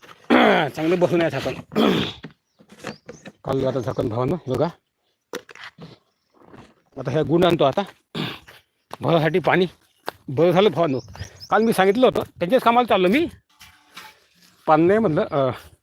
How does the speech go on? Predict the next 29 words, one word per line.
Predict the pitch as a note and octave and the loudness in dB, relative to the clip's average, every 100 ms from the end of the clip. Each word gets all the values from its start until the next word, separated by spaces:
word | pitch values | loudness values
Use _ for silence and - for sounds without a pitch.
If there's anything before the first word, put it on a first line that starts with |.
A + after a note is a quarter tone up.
| _ _ _ - | _ _ _ -10
तर | D#3+ | 0
सोडलं | F#3 F#3+ G3 | 2 4 2
वाटते | F#3 F3 | -2 -2
काल | D3 | -2
पाणी | C#3 B2+ G#2+ | -2 -4 -4
त्यांनी. | - B2 A#2 F#2 - - _ _ _ _ _ _ _ - | -4 -4 -4 -8 -16 -20 _ _ _ _ _ _ _ -4
तर | D3 | 0
आता, | D#3+ E3 E3+ | 2 2 2
आता | F3+ A3 D#3+ - - | 2 0 -4 -12 -10
देतो | C#3+ F3 | -2 -2
फवारणी | - D#3 D#3+ A#3+ - | 4 6 6 2 -4
मस्तपैकी. | D3+ - - C#3+ C#3 G3+ - _ - - - - - _ _ _ _ _ _ _ - - | -8 -8 -8 -6 -6 -8 -14 _ -14 -12 -16 -20 -20 _ _ _ _ _ _ _ -20 -10
हे | - | -2
बघा, | E3+ C#3+ | 0 2
चाललो | F3 D3 | 2 2
आता | C3 | 2
पाण्यासाठी. | C3 C#3 C#3+ D3 C#3 C#4 - - _ _ - - _ _ _ _ _ | 2 0 2 0 0 -4 -6 -20 _ _ -20 -20 _ _ _ _ _
हे | E3+ | -6
बघा, | F3 D#3+ A#2 - - - | -2 -2 -2 -10 -20 -8
पाणी | D3 D#3+ | -6 -2
सोडलं | E3+ G#3 C4 - - _ _ _ _ _ _ _ - | -2 -2 -2 -6 -20 _ _ _ _ _ _ _ -18
आपलं, | B2+ D#3+ | -6 -2
आता | D#3 | 0
भरत | C#3+ E3 A3+ | 2 4 4
आता, | C4 C4+ B3 | 4 2 0
आता | G3+ | 0
मस्तपैकी | G#3 F#3+ - F#3+ F#3+ F#3 | 0 0 -2 -2 0 0
आता | F3 | 0
आपलं | F#3 F#3 | -2 -4